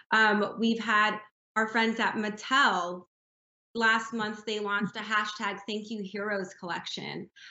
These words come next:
Um, and like Dean Michelle Williams said, heroes come in all shapes and sizes. They're not just doctors.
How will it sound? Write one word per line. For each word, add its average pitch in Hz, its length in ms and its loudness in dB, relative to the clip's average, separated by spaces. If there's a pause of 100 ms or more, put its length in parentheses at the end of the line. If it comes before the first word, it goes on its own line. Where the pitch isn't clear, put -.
(260)
Um, 208 400 4 (260)
and 214 420 0
like 208 280 -4
Dean 214 200 -4
Michelle 202 300 -2
Williams 202 460 -2
said, 180 300 0 (300)
heroes 240 360 4
come 214 180 0
in 202 160 0
all 214 140 2
shapes 208 320 -2
and 185 100 -2
sizes. 180 400 -2
They're 185 160 0
not 190 300 4
just 208 200 -8
doctors. 175 560 -4